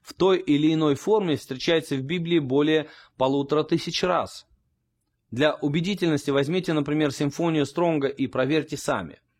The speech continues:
Если об этом говорится в Писании более полутора тысяч раз, то, по всей видимости, это очень важно, не так ли? Если это важно для Бога,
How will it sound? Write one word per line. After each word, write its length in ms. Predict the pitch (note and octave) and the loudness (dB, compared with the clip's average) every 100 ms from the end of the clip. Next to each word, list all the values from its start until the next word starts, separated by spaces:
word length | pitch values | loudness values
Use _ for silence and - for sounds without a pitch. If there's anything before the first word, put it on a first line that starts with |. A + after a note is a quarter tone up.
| _ _ _ _ _ _ | _ _ _ _ _ _
Если 240 | C#3+ E3+ - | -2 -2 0
об 220 | - E3 | 0 0
этом 240 | G3 D#3+ | 2 2
говорится 420 | C3+ D3+ F#3 F3+ C#3+ | 2 2 0 0 -4
в 60 | |
Писании 420 | D3+ D3 F3 D#3 | -2 -2 0 2
более 380 | C#3 D3+ G3 C#3+ | 2 2 4 2
полутора 480 | B2 D3 E3 D3 C3 | 0 0 0 0 -2
тысяч 400 | C#3+ B2+ B2+ - | -2 -6 -6 -2
раз, 340 | F3+ G3 - - - - _ _ | 0 0 -2 -14 -20 -20 _ _
то, 440 | - C#3+ A#2+ - _ _ _ | 0 2 0 -4 _ _ _
по 100 | - | -6
всей 220 | B2 - C3 | -4 0 0
видимости, 480 | E3+ E3 C#3 A2+ | 0 0 -2 -2
это 140 | A2 A2 | -4 -4
очень 260 | A2+ A2+ | -4 -4
важно, 440 | F#2+ A#2 B2+ G2+ F2 | -2 0 0 -2 -12
не 180 | F2 F#2 | -12 -8
так 240 | D3 D3+ | -8 -8
ли? 140 | G2+ - _ _ _ _ _ _ _ _ _ | -14 -16 _ _ _ _ _ _ _ _ _
Если 480 | A2+ E3 B3 - A#3+ | -6 0 0 2 0
это 180 | A3+ G#3 | 2 0
важно 440 | F3+ C3+ G2+ A2 | 2 0 -2 -6
для 160 | G2 A2+ | -2 -2
Бога, 400 | A#2+ A2+ F#2+ | 0 -2 -4